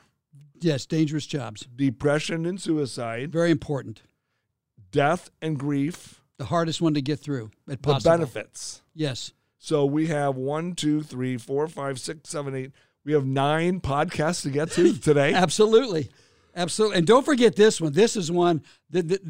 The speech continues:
Speaker 1: this is one I just finished.
Speaker 2: Okay. This new book, it's called You Just Have to Love. That's the chap-
Speaker 1: Read the subtitle.
Speaker 2: Okay. The Meaning of Life.
Speaker 1: And then read the back cover.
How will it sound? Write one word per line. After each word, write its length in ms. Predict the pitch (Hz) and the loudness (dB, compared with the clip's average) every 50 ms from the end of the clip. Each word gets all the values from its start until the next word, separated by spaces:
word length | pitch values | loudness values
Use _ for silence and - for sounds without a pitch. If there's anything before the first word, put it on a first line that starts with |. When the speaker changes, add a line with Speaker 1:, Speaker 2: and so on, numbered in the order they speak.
| 151 160 160 | -14 -10 -8
Speaker 1:
this 180 | 196 208 208 | -8 -8 -8
is 80 | 202 175 | -8 -6
one 160 | 185 185 170 | -4 -4 -2
I 80 | 151 135 | -4 -4
just 480 | 123 120 113 127 180 180 185 - - | -6 -10 -6 -4 -2 -2 -2 -6 -8
finished. 400 | - 160 139 131 120 - - - _ - | -8 -8 -8 -8 -10 -14 -18 -20 _ -16
Speaker 2:
Okay. 280 | 123 135 135 139 170 180 - _ _ | -10 -8 -8 -8 -8 -10 -16 _ _
This 220 | 127 139 135 - | -6 -6 -6 -4
new 200 | 143 156 160 160 | -2 -2 0 0
book, 240 | 156 165 170 180 202 | 2 0 0 0 -4
it's 140 | 135 117 - | -10 -12 -8
called 340 | - 147 139 135 131 123 - - _ _ _ _ 135 | -4 -2 -2 -2 -2 -4 -8 -16 _ _ _ _ -10
You 180 | 135 147 147 | -6 -4 -4
Just 440 | 131 107 117 165 - 175 202 - - | -4 -2 -2 0 0 0 -2 -4 -6
Have 260 | - 165 170 165 - - | -6 -4 -4 -4 -2 -2
to 120 | - 156 131 | -2 0 0
Love. 640 | 127 139 143 156 160 135 104 87 85 82 - - - _ _ _ _ _ _ _ _ _ _ _ | 2 2 4 4 4 2 0 -2 -6 -12 -16 -18 -20 _ _ _ _ _ _ _ _ _ _ _
That's 240 | 127 127 123 - - | -4 -4 -2 -4 -4
the 220 | 135 135 120 123 - - 180 _ | -6 -6 -6 -8 -12 -20 -20 _
chap- 260 | - - 143 143 131 185 151 135 | -4 -2 -2 -2 -4 -8 -2 0
Speaker 1:
Read 160 | 170 185 165 | 0 0 2
the 80 | 160 - | 0 -2
subtitle. 480 | - 190 190 190 - 143 117 107 104 | -2 -4 -4 -4 -8 -10 -10 -12 -14
Speaker 2:
Okay. 80 | 98 - _ _ _ _ _ | -16 -18 _ _ _ _ _
The 160 | 123 117 123 | -8 -6 -4
Meaning 480 | 123 123 123 135 139 143 143 147 151 147 | -4 -2 -2 0 0 -2 -2 -4 -4 -4
of 120 | 135 120 | -4 -4
Life. 360 | 117 107 98 90 - - - - | -4 -6 -6 -8 -12 -16 -12 -8
Speaker 1:
And 80 | 135 135 | -6 -4
then 140 | 147 139 147 | -2 0 2
read 180 | 160 190 220 - | 2 2 2 0
the 60 | 202 | -2
back 260 | 151 190 190 185 - | -2 -4 -4 -4 -6
cover. 380 | - 185 196 196 147 117 - | -6 -8 -6 -6 -8 -12 -16